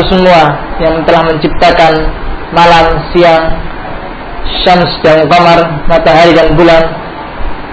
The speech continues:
Sembahlah Allah Subhanahu wa taala yang telah menciptakan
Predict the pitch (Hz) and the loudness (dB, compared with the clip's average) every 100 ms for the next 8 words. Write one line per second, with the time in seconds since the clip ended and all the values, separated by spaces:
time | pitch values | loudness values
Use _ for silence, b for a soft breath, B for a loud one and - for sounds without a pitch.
0 | - - - - - 147 - - - - | -14 -14 -14 -14 -12 -10 -10 -6 0 2
1 | 175 196 190 180 175 175 170 156 175 170 | 4 4 4 4 4 2 2 0 0 2
2 | 165 165 165 160 160 160 160 160 160 160 | 4 4 4 4 4 2 2 0 0 -2
3 | 160 - 170 165 | -4 0 0 2